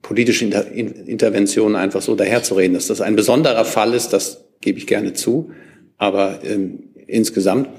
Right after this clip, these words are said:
und deshalb ist meine Aussage vom, von Beginn an zu sagen, es gibt einen Rechtsweg, ein, das britische Rechtssystem, und dort werden die Entscheidungen gefällt. Und wir gucken natürlich da drauf. Das hat Frau Sasse auch noch mal deutlich gemacht.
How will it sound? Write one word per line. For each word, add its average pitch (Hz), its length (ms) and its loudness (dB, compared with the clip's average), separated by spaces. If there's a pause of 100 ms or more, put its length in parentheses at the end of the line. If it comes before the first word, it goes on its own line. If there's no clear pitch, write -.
(260)
und 104 120 -4
deshalb 101 260 0
ist - 140 -6
meine 101 240 0
Aussage 104 500 0
vom, - 480 -8
von - 240 -6
Beginn 104 320 -2
an 120 300 -6
zu - 180 -6
sagen, 95 440 -2 (420)
es - 80 -16
gibt - 180 -8
einen 98 120 0
Rechtsweg, 113 520 2
ein, 95 160 -2
das - 160 -12
britische - 400 -4
Rechtssystem, 110 800 0 (240)
und - 220 -6
dort 104 200 2
werden 104 200 0
die 104 100 -2
Entscheidungen 95 480 -4
gefällt. 107 480 0
Und - 240 -8
wir 101 100 2
gucken - 400 -4
natürlich - 380 -2
da 92 100 2
drauf. 104 360 0
Das - 160 -4
hat - 120 -4
Frau - 140 -4
Sasse - 320 0
auch - 140 -6
noch 104 100 -8
mal 101 140 -6
deutlich 113 400 -2
gemacht. 123 340 0